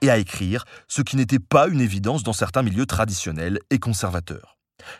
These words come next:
La chanson où Moulin clame haut et fort que les femmes sont aussi dignes que les hommes s'inscrit totalement dans ce mouvement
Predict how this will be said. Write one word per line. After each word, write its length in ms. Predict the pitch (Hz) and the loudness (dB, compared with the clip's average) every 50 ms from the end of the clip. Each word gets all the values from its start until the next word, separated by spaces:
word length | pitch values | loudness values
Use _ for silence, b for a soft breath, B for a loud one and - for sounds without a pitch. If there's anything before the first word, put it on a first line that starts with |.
| B - | B -8
La 100 | 87 90 | -6 -4
chanson 500 | - - 117 104 90 - 139 131 117 - - | -2 -2 -2 -2 -2 0 0 0 0 -2 -2
où 80 | 87 | -2
Moulin 320 | 90 95 104 107 107 104 98 90 - | 0 2 2 4 4 2 2 -2 0
clame 300 | - 131 110 98 92 87 - - | 2 4 4 4 4 0 2 4
haut 140 | 170 170 160 | 6 8 8
et 60 | 143 | 6
fort 380 | - - 175 175 151 113 - | 4 2 2 4 4 2 2
que 120 | - - 98 | -2 -4 -2
les 120 | 95 98 | -2 -2
femmes 240 | 98 - 143 123 107 | 2 2 2 2 2
sont 220 | 92 - 92 87 | -2 -6 -6 -6
aussi 220 | 95 90 - 98 90 | -6 -6 -6 -6 -4
dignes 280 | 92 117 127 110 95 | -2 0 0 0 0
que 140 | 82 - 90 | -2 -4 -4
les 220 | 85 90 90 95 175 | -4 -2 0 2 2
hommes 200 | 240 254 196 B B B B B B B | 4 4 2 B B B B B B B
s'inscrit 480 | - - 233 220 - - - - 247 - | -2 0 2 2 2 0 -2 -4 -4 -4
totalement 680 | - _ - 302 - - 262 240 226 196 185 208 196 | -4 _ -2 -2 2 4 4 4 4 4 2 2 2
dans 120 | 175 170 | 2 0
ce 160 | - - - | 0 0 0
mouvement 400 | 147 139 123 117 127 131 143 165 | 0 2 2 2 2 4 4 2